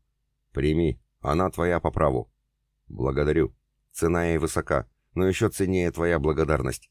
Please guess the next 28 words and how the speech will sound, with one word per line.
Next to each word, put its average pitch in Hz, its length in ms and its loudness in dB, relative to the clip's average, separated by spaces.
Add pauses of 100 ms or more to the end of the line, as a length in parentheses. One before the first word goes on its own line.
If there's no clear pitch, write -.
(140)
без 78 180 0
всяких 76 460 -2
экивоков 85 560 0
ответил 78 360 -2
варяг. 69 360 -2 (960)
Дальше 101 380 0
посадник 90 560 0
сделал 82 420 2
то, 110 240 2 (280)
чего 110 320 2
от 113 120 0
него 110 220 2
Данила 101 480 4
никак 80 340 -2
не 73 60 0
ожидал. 69 440 -2 (560)
Он 92 200 0
дождался, 95 460 2
пока 92 280 2
весь 92 260 4
гарнизон 92 540 2
въедет 87 340 -2
в - 60 -16
крепость, - 520 -2
все - 220 -4
в - 80 -8
полном 80 300 2
молчании. 80 600 -2